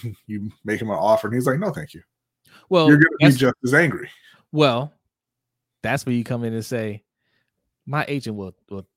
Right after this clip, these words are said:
Speaker 2: will be in contact with you." Okay.
Speaker 1: <laughs> No, no, I, I
Speaker 2: <laughs>
Speaker 1: think, I think that we can agree
Speaker 2: Let
Speaker 1: that they, they are lacking a bit of, uh, tactfulness in how they delivered the message.
Speaker 2: You let,
Speaker 1: But
Speaker 2: you
Speaker 1: the,
Speaker 2: let
Speaker 1: but the
Speaker 2: you
Speaker 1: point is, the agent delivers that message.
Speaker 2: They come out to see you,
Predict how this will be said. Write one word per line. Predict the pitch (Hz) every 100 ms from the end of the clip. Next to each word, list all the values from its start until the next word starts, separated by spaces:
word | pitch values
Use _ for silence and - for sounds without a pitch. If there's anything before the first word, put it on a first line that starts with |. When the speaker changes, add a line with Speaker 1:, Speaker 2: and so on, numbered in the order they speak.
| _ _
Speaker 2:
will | 104 92 87 - 117 -
be | 131
in | 120
contact | 143 131 110 87
with | 98 -
you." | 80 - - -
Okay. | 131 131 -
Speaker 1:
<laughs> |
No, | 160 302
no, | 247 -
I, | 247 240
I | 254 208
Speaker 2:
<laughs> |
Speaker 1:
think, | 262 -
I | 190
think | 196 240 226
that | 208
we | 202 190
can | 180
agree | 160 123 131 196 165 123 120 - -
Speaker 2:
Let | 127 143 131 -
Speaker 1:
that | 160
they, | 160
they | 151 160
are | 139
lacking | 135 143 147 160
a | 135
bit | 127 143
of, | 131 120 127
uh, | 123 113 107 104
tactfulness | - 202 - 120 101 98 123
in |
how | 104 127 120 110
they | 104 104
delivered | 110 113 180 208 120
the | 104
message. | 92 - - - 117
Speaker 2:
You | 135 139
let, | 135 165
Speaker 1:
But | 156
Speaker 2:
you | 135
Speaker 1:
the, |
Speaker 2:
let | 127 143
Speaker 1:
but | -
the | 131
Speaker 2:
you | 131
Speaker 1:
point | 120 113
is, | 107 104 - - -
the | 113
agent | 120 107 107
delivers | 101 101 95 90
that | 87 -
message. | 85 - - - -
Speaker 2:
They | 113
come | - 135
out | 151 -
to |
see | - - 143
you, | 139 139 139